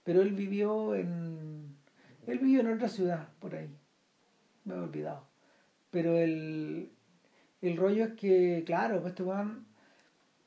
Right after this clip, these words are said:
este weón recibió una educación muy curiosa. Primero que nada, su madre, su madre era una artista y una cantante, eh,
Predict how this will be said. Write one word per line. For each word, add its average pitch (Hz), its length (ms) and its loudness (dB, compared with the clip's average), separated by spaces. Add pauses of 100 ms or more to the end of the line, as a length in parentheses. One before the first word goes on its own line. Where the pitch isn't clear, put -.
(760)
este - 160 -8
weón 247 160 -2
recibió 226 400 0
una 277 120 4
educación 240 380 0
muy 240 120 2
curiosa. 160 680 -4 (680)
Primero 240 360 0
que 254 80 0
nada, 254 520 0
su - 200 -10
madre, 233 840 0
su - 140 -8
madre 269 220 6
era 285 80 2
una 233 140 4
artista 202 400 0
y 190 40 2
una 180 160 0
cantante, 175 840 -2 (460)
eh, 143 840 0